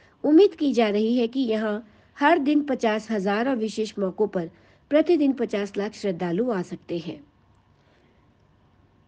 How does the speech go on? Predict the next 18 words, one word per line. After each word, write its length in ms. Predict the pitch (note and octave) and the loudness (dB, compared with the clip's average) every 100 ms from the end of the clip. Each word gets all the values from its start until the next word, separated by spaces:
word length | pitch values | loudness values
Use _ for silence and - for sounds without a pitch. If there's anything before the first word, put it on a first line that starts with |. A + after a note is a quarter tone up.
| _ _ _ - | _ _ _ -2
श्रद्धालुओं 580 | C4+ A#3 C4+ B3+ E4 | 0 4 4 6 4
की 140 | F4+ D#4 | 4 2
अपार 400 | - - A3 A#3 | 2 0 0 0
भीड़ 220 | G#3 A#3+ | 0 0
का 160 | B3 A3 | 0 0
मैनेजमेंट 580 | G3 F#3+ G3 G3 A#3+ | 0 2 0 0 -2
करना 380 | A3+ F#3+ F#3 G3+ A#3 _ _ _ _ | 0 0 0 -4 -12 _ _ _ _
अब 400 | A#3 A#3+ A3+ D4 - | 0 0 0 -6 -10
ये 360 | - G#3 A3 A3 - | -4 2 2 2 0
एक 200 | G#3 G3 | 0 0
बड़ी 200 | F#3 F3+ | 0 0
चुनौती 500 | F#3+ F#3 E3+ D#3+ E3 | 0 0 -2 -2 -4
भी 160 | D#3 G#3+ | -2 -2
है। 240 | A#3+ G3 - _ _ - _ _ _ _ _ _ _ _ _ _ _ _ _ _ _ _ _ - | -2 -4 -10 _ _ -20 _ _ _ _ _ _ _ _ _ _ _ _ _ _ _ _ _ -2
तो 60 | D#4 | 2
इसी 220 | D#4+ F4+ | 4 2
के 140 | F4+ | 0
साथ 220 | F4 C#4 | 0 0